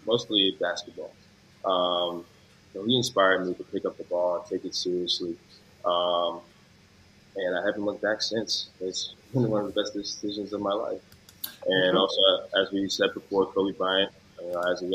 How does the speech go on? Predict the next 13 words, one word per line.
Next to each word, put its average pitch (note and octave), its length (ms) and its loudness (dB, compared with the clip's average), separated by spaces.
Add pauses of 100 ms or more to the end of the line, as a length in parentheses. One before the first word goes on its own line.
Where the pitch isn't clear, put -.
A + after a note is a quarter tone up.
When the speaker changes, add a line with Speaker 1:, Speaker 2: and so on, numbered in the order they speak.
(100)
Speaker 1:
at F#2+ 80 0
a F#2 40 -6
young F#2+ 280 0
age, F#2 380 0 (500)
um, E2+ 380 2
watching F2 300 0
him F2 140 -6
play F2+ 200 -2
basketball, E2 800 -4 (260)
um, E2+ 400 -4
was E2+ 120 -18
truly F2+ 320 -6
amazing E2+ 440 -8